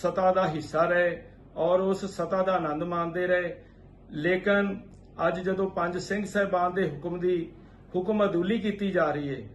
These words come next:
ਤਾਂ ਅਜਿਹੇ ਹਾਲਾਤਾਂ ਦੇ ਵਿੱਚ ਠੀਕ ਹੈ, ਅੱਜ ਕੋਈ ਜੋ ਮਰਜ਼ੀ ਕਹੀ ਜਾਵੇ, ਲੇਕਿਨ ਹਰ ਸਿੱਖ ਮਹਿਸੂਸ ਕਰਦਾ ਹੈ, ਸ਼੍ਰੋਮਣੀ ਅਕਾਲੀ ਦਲ ਦਾ ਹਰ ਵਰਕਰ ਮਹਿਸੂਸ ਕਰਦਾ ਹੈ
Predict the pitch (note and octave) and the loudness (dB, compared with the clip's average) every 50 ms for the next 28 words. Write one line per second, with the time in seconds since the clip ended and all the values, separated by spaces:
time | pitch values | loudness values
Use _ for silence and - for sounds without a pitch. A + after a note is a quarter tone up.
0 | - - - - - - - F#3+ F#3+ F#3+ F#3 F3 F#3+ G3+ G#3+ G#3 G3+ G3 F3+ F3 | -20 -20 -20 -20 -12 -6 -2 2 2 2 4 4 4 4 4 4 4 2 2 2
1 | - F3+ F#3+ F#3 G3 F#3 F#3 G3 F#3+ - - - - G3 A3 A3 A3+ A3+ G#3 F#3+ | 2 0 2 2 2 2 0 0 -2 -4 -8 -4 -2 0 0 2 4 4 4 4
2 | F#3 F#3 F#3 G3 G3 G3 F#3+ F3+ F#3 F#3 F3+ F3+ D#3+ D#3+ F#3 F#3+ F#3+ F#3+ F#3 F#3+ | 2 0 0 0 0 2 2 2 0 0 0 -2 -2 -4 -4 -4 -2 -2 -2 0
3 | F3+ F3+ E3+ E3 E3 D#3+ C#3 - - - - - - - A#2 C3 F3 F#3 F#3 G#3+ | 0 0 0 0 0 -2 -4 -6 -10 -18 -20 -20 -18 -12 -4 0 0 0 0 0
4 | G3+ F3+ C#3+ D#3 F3+ G#3 G3 - - G3 G3 - F#3 F3+ D#3+ - E3+ E3+ D#3+ - | -2 -2 2 2 2 2 2 2 -2 -2 -2 -2 -2 -4 -4 -4 -6 -6 -6 -4
5 | - E3 D3+ C#3+ D3 D#3+ D3+ C#3 - - - - - - - - F3 F3+ F3+ F#3+ | -2 -2 -2 0 2 2 2 2 -2 -6 -12 -18 -20 -10 -6 -2 0 2 2 4
6 | G3+ G#3+ G3+ G3+ F#3+ F#3 F#3 G3+ G3 G3 G3 F#3+ F#3+ G3 F3+ C#3+ E3+ F#3+ F#3+ F#3 | 2 2 2 2 2 2 2 4 4 4 4 4 4 2 2 2 4 2 4 4
7 | F3+ F3 - A3 A3+ A3 A3 G#3 - G3 F#3+ F#3+ - F#3+ E3+ D#3+ D3 E3+ E3 D#3 | 2 0 0 0 0 0 0 -2 0 0 -2 0 0 0 0 0 2 0 0 0
8 | C3+ - - - | 0 -2 -8 -14